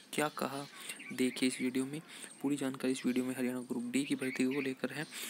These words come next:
कि हाई कोर्ट का आखिर क्या कहना है भर्ती को लेकर के, इस वजह से रिजल्ट में क्या हो रही है देरी, इसका कारण भी आपको इस वीडियो में मैं बताने जा रहा हूँ। दोस्तों, मैंने इससे पहले आपको कट ऑफ भी बताई थी वीडियो के जरिए, उसका लिंक भी मैं आपको डिस्क्रिप्शन लिंक में दे दूँगा।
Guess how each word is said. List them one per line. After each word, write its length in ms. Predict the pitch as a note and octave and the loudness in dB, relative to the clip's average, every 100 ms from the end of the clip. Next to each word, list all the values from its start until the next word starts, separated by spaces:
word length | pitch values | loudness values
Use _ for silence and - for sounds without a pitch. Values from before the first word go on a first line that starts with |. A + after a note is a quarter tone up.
| - - - | -6 -8 -6
कि 60 | - | -2
हाई 200 | D3 D#3 | 0 0
कोर्ट 260 | - D3+ | 0 0
का 120 | - | 0
आखिर 220 | C#3+ - - - | -2 -2 -6 -6
क्या 140 | D3 | -6
कहना 320 | D3 C3+ C3+ | 0 0 0
है 100 | C3+ | -4
भर्ती 400 | B2+ B2+ - C3 | -2 -4 -2 0
को 60 | C#3 | 2
लेकर 240 | B2+ A#2 | 0 0
के, 120 | - C#3+ | 0 0
इस 160 | - | 4
वजह 180 | B2+ B2+ | 4 4
से 120 | B2 | 2
रिजल्ट 300 | A#2+ A#2 B2 | 0 0 -4
में 140 | A#2 A#2 | -4 -4
क्या 120 | - C3 | -4 -4
हो 100 | B2+ | -2
रही 120 | A#2+ | -2
है 60 | |
देरी, 320 | A2+ A#2 A#2 A#2+ - - - - | 0 0 0 -2 -6 -8 -8 -6
इसका 280 | - - - | 2 2 2
कारण 320 | B2 A#2+ A#2+ | 0 0 2
भी 80 | A#2 | 0
आपको 240 | A#2 - A#2 | 0 0 -4
इस 140 | - | 0
वीडियो 180 | A#2 A#2 | 2 2
में 120 | B2+ | 0
मैं 120 | C3+ | -4
बताने 320 | B2 A#2+ A#2 | -4 -2 -2
जा 120 | A2+ B2+ | -2 -2
रहा 140 | B2 | -4
हूँ। 60 | - - - - | -4 -4 -4 -2
दोस्तों, 220 | C3 C3 C3+ | -2 0 0
मैंने 160 | C3+ | 0
इससे 180 | C3+ C3+ | 2 2
पहले 240 | C3 B2 | 2 0
आपको 240 | C3+ - B2 | -2 -4 -4
कट 240 | - - | -4 0
ऑफ 120 | A#2+ | 2
भी 80 | - | 2
बताई 260 | A#2 - A#2 | 2 4 4
थी 160 | - | 4
वीडियो 280 | A#2+ A#2+ A#2 | 4 4 4
के 100 | A#2 | 2
जरिए, 300 | A2+ A#2+ C3+ - - - | 2 2 0 -4 -10 -6
उसका 260 | C3 - C3+ | -4 4 6
लिंक 300 | B2+ B2+ C3 | 6 4 2
भी 80 | B2 | 2
मैं 120 | B2 | 2
आपको 200 | A#2 - | 2 2
डिस्क्रिप्शन 520 | A#2+ - A#2+ - A#2+ | 2 0 -4 -2 -2
लिंक 200 | A#2 A#2 - | 0 -4 -4
में 80 | A#2 | 2
दे 140 | A#2+ | 4
दूँगा। 300 | A#2 B2 C#3 | 4 0 -6